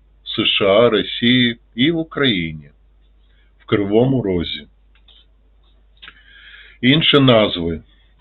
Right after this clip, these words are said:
спекуляріт, залізна нирка, червоний залізняк,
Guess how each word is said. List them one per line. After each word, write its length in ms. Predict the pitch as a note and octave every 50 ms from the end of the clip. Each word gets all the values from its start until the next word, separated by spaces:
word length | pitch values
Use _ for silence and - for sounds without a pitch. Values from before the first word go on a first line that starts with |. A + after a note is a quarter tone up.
| _ _ - _ _ - - - - - - -
спекуляріт, 1000 | - - _ - C3+ D3 D3 - D3 C3+ B2+ B2 A#2+ A#2 A2 G#2+ F#2+ F#2+ G#2 - - - - _ _ _ _ _ _ _ _ _ _ _ _ _ _ _ _ _ _ _ _ _ _ _ _ _
залізна 720 | F#2 E2 G2 A2 A2+ A#2 C3+ D3+ D#3 C#3 C3 B2 A2+ A2
нирка, 600 | A2+ A2+ A2 G2+ F#2+ E2+ - - - G2 G#2+ C3 C3+ _ _ _ _ _ _ _ _ _ _ _ _ _ _ _ _ _ _ _ _ _ _ _ _ _ _ _ _ _ _ _ _ _ _ _ _ _ _
червоний 920 | - - B2+ A#2 A#2 A#2+ B2+ D3 D3+ D#3 D3 C3 A#2 A2+ A2+ - - - - -
залізняк, 1000 | - F2+ A2 A#2 A2+ A2+ A#2 A2 G#2+ A2 G#2 G2 F2+ F2+ F#2+ B2+ - - -